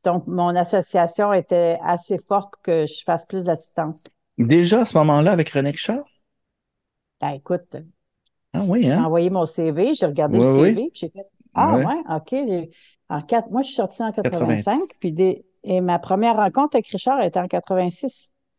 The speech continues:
Speaker 2: Ah oui,
Speaker 1: Avec,
Speaker 2: hein ?
Speaker 1: euh, Bain Public.
Speaker 2: Incroyable.
Speaker 1: Là, je faisais, euh, j'avais fait l'éclairage de Bain Public. C'était donc en quatre-vingt-six.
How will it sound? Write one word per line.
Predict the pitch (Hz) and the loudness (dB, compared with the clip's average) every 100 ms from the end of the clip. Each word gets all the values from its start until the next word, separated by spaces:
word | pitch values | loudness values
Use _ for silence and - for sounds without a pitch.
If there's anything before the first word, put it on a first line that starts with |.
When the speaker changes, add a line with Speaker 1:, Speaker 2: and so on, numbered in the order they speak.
| - | -16
Speaker 2:
Ah | 92 85 | -10 -4
oui, | 160 175 | 0 2
Speaker 1:
Avec, | 190 - - | 0 0 0
Speaker 2:
hein ? | |
Speaker 1:
euh, | 180 170 165 165 | 2 2 0 0
Bain | 190 220 | 0 0
Public. | 233 190 247 262 - _ - _ - | -2 -2 -2 -2 -8 _ -20 _ -8
Speaker 2:
Incroyable. | - 123 - | -2 0 2
Speaker 1:
Là, | 196 | 2
je | 101 | 2
faisais, | 117 202 196 185 170 165 | 2 2 2 4 2 0
euh, | _ _ _ _ _ _ | _ _ _ _ _ _
j'avais | - 170 180 | -4 -2 0
fait | 208 | 0
l'éclairage | 185 196 165 190 160 151 | -2 -2 2 2 0 -4
de | |
Bain | 147 156 | -8 -8
Public. | - 156 160 _ 165 | -12 -12 -12 _ -6
C'était | - 170 | 0 0
donc | 170 190 | 0 0
en | 202 | -2
quatre-vingt-six. | 185 170 175 165 160 - 339 - | -2 -4 -2 -2 -4 -4 -6 -8